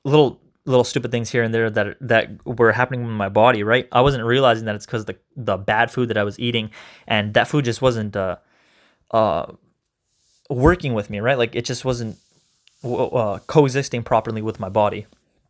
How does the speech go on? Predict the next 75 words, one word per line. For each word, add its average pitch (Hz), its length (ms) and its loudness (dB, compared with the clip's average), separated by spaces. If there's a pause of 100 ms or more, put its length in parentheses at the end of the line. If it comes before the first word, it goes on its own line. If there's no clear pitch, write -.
(500)
So - 140 2
yeah, 131 200 8
throughout 175 300 4
that 143 100 -2
whole 165 120 2
process, 147 380 0
that's 135 160 -2
what 139 120 -2
I 120 80 2
ended 117 120 -6
up 101 120 -6
figuring 110 340 -4
out. 143 200 0 (380)
Um, 117 360 4
now 151 120 4
throughout 160 220 2
this 147 100 -6
whole 147 120 2
process, 143 400 2
you 139 40 -2
know, 123 100 2
when 117 120 0
my 101 80 -2
family 131 300 0
asks 131 200 0
me 135 100 -4
any 123 100 -2
of 120 40 -6
these 117 140 -6
questions 127 360 0
about, 110 300 2 (300)
you 131 180 2
know, 110 280 2
uh, 104 260 2
what 143 220 4
we 139 120 0
do, 135 460 2
um, 104 240 -2 (540)
uh, 107 300 -2 (200)
you 123 100 -4
know, 104 120 0
what 123 160 6
is 127 80 0
it 120 80 -4
that 123 120 6
I 110 80 6
do? 123 380 4
Uh, 101 240 2
you 117 100 -6
know, 107 120 0
is 120 180 0
it 120 80 -4
what, 123 220 2
like, 107 260 -2
what 123 160 2
is 147 80 -2
it 135 80 -4
that 127 80 2
you 117 80 0
guys 113 160 2
are 107 100 -2
eating 135 300 -2
in 107 80 0
this 104 140 -2
guide 120 440 4
and 104 120 -8
who 117 40 -6
Doctor 117 280 -2
Sebi 123 400 -2
is 120 180 -2
and, 110 260 -8
like, 101 220 -6
et 117 100 -10
cetera, 139 320 2
right? 117 240 0